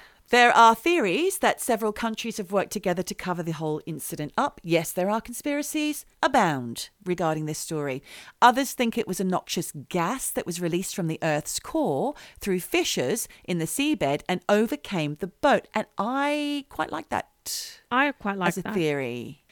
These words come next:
Speaker 1: 'Cause I've just explained, you know, all about this point where it meets, two oceans meet.
Speaker 2: Yes. Yes, something to do with tectonic plates or who knows underneath.
Speaker 1: Could be.
Speaker 2: And I just, thinking about their bulging eyes and reaching,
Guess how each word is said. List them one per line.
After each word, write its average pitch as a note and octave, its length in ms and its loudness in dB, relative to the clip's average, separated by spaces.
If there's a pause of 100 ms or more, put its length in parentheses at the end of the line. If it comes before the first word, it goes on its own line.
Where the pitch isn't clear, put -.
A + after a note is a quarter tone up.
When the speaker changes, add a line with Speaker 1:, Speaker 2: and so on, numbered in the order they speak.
Speaker 1:
'Cause C#4 300 6 (260)
I've - 80 0
just D4 160 -2
explained, B3+ 680 0
you G#3 80 -2
know, D#3 180 2
all G3 300 0
about F#3+ 340 2
this E3+ 220 -2
point - 360 -4
where F3 140 0
it - 80 -2
meets, F#3+ 460 -2
two A#3+ 180 2
oceans G#3 380 -2
meet. G#3 260 -2
Speaker 2:
Yes. G#3+ 600 -6 (520)
Yes, G3+ 360 -4
something A3+ 360 -8
to - 120 -8
do G#3 240 -4
with F#3 300 -6 (200)
tectonic A3+ 640 -4
plates B3+ 540 -4
or F#3+ 380 -2 (100)
who G#3+ 120 2
knows G3+ 360 -2
underneath. G#3+ 680 -4
Speaker 1:
Could A3+ 220 -6
be. B3+ 300 -8
Speaker 2:
And G#3 360 -4 (220)
I A3 140 -8
just, - 280 -12 (220)
thinking A3+ 320 -6
about F#3 200 -4
their F3 100 -4
bulging F#3+ 420 -4
eyes F#3 380 -6
and F3 240 -10
reaching, G#3 560 -8